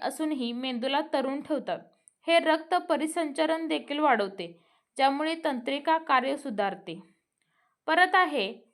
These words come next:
रोजमेरी. रोजमेरी स्मरणशक्ती वाढवून सतर्कता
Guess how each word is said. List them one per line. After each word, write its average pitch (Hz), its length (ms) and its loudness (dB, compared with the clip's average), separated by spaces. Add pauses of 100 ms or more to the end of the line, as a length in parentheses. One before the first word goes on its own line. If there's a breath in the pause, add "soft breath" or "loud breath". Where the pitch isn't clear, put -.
(140)
रोजमेरी. 269 680 0 (320)
रोजमेरी 339 580 0
स्मरणशक्ती 320 760 -2
वाढवून 294 400 0
सतर्कता 294 920 -2